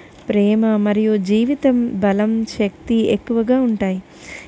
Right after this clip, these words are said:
హీలింగ్ చేసే వ్యక్తి యొక్క శక్తి క్షేత్రం బయటకు పొడిగించబడి అతను లేక ఆమె తమను తాము ఇష్టపడడానికి స్థలాన్ని సృష్టిస్తుంది. అతడు లేక ఆమె కుదించబడిన స్థలం పెరగటం వలన హీలింగ్ జరగటానికి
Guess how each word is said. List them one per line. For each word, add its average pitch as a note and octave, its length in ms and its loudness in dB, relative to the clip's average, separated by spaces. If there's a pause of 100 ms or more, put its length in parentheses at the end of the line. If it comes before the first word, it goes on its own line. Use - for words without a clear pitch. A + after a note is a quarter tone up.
(160)
హీలింగ్ D4 400 4
చేసే B3+ 300 2
వ్యక్తి G#3 420 0
యొక్క A3 220 0
శక్తి G#3 340 -2
క్షేత్రం A#3+ 540 2
బయటకు G3+ 380 0
పొడిగించబడి A3 840 0 (480)
అతను C4 340 2
లేక C4 340 2 (140)
ఆమె G#3 520 2 (180)
తమను G#3+ 220 2
తాము G3+ 320 -2
ఇష్టపడడానికి A3 840 0
స్థలాన్ని A3+ 560 4
సృష్టిస్తుంది. G3 840 -2 (680)
అతడు A3 300 2
లేక C4 360 2 (120)
ఆమె G#3+ 480 2
కుదించబడిన A3+ 760 2
స్థలం G3+ 480 0 (420)
పెరగటం A#3 480 2
వలన A3 360 -2 (420)
హీలింగ్ C4+ 420 2
జరగటానికి G#3+ 800 2